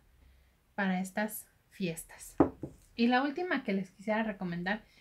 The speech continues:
esta es para el tipo de persona que le gustan las fragancias bien dulces. No es para todas, como les digo, todas estas fragancias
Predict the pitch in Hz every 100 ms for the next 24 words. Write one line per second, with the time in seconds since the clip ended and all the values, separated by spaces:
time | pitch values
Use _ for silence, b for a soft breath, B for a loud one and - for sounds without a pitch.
0 | b b b - 240 277 277 - 240 196
1 | 190 196 - 226 202 196 175 - 208 202
2 | 208 214 b b b - - 180 175 202
3 | - 214 190 190 196 185 190 196 208 196
4 | 214 233 220 190 190 - 233 262 - -
5 | _ _ _ 233 247 262 - 240 190 -
6 | 190 202 233 - - 202 196 196 196 208
7 | 214 208 240 240 226 233 - 190 185 190
8 | 214 220